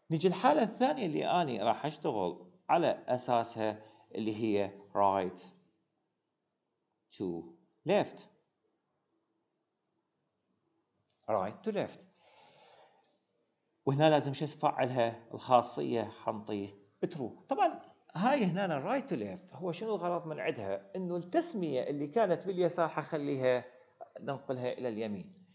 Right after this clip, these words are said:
هسه بالنسبة للفورم. أيضا شو اشتغلت موجود بالفورم؟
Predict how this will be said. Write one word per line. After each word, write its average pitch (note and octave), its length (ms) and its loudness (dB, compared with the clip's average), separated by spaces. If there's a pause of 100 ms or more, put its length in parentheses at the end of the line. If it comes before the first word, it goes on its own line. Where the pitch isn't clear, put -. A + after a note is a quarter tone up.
(200)
هسه D#3+ 260 2
بالنسبة C#3 420 -2
للفورم. G#2 340 -10 (480)
أيضا C4+ 440 8 (140)
شو - 160 -4
اشتغلت E3 800 2
موجود B2 380 -2
بالفورم؟ G#2+ 440 -4